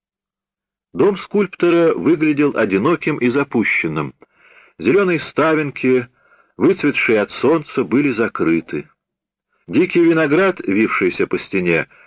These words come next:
уже начал краснеть. Несколько усиков вросли в ставни. «Посмотри, мама», — сказала Криста, обходя с матерью дом и указывая на заросшие ставни.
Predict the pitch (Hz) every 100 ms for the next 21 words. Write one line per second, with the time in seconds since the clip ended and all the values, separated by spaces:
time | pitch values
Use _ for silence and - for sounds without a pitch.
0 | _ 90 147 170 180 170 165 139 131 -
1 | 87 82 78 - _ _ _ _ 113 156
2 | 160 143 139 113 131 151 - - 135 -
3 | 90 95 - 98 120 - 95 87 76 73
4 | - _ _ _ _ _ _ _ _ _
5 | _ _ 90 - 107 107 156 160 196 147
6 | 98 76 - _ _ _ _ _ - 95
7 | 82 85 85 104 110 - 98 87 - 87
8 | 104 101 101 101 95 85 82 78 135 123
9 | - - - 85 90 - 120 107 110 107
10 | 107 98 95 90 82 92 92 - 92 85
11 | - 87 78 76